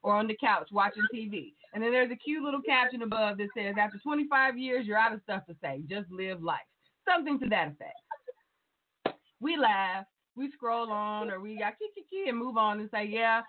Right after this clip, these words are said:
that's goals. I wanna be that comfortable with someone that I don't have to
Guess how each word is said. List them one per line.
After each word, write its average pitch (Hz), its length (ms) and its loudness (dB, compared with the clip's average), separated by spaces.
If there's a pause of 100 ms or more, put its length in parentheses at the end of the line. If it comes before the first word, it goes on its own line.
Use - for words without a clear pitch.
(160)
that's 269 320 2
goals. 175 400 2 (100)
I 247 160 2
wanna 269 220 -2
be 254 180 -6
that 233 220 -2
comfortable 240 400 -6
with 214 180 -8
someone 208 560 -4 (260)
that 202 140 4
I 233 120 4
don't 254 160 2
have 277 220 0
to 233 80 -10